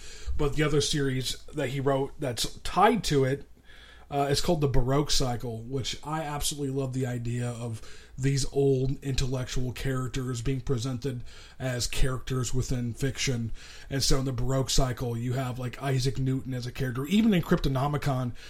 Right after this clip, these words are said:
you have t-, uh, Alan Turing as a character, I, Albert Einstein as a character,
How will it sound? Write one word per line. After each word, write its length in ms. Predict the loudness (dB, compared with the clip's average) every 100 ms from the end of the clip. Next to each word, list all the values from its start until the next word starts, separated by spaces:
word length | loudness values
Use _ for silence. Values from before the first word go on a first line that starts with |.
| -12 0
you 140 | 2
have 380 | 4 4 0 0
t-, 140 | 8 8
uh, 240 | 8 -2 -4
Alan 240 | 0 2 6
Turing 340 | 6 6 4
as 80 | 2
a 60 |
character, 680 | 0 0 0 -2 -2 -2 -6 -8 -14 -4
I, 120 | -2 2
Albert 320 | 6 8 8
Einstein 360 | 6 4 2 0
as 100 | -4
a 60 |
character, 540 | -4 -4 -4 -6 -8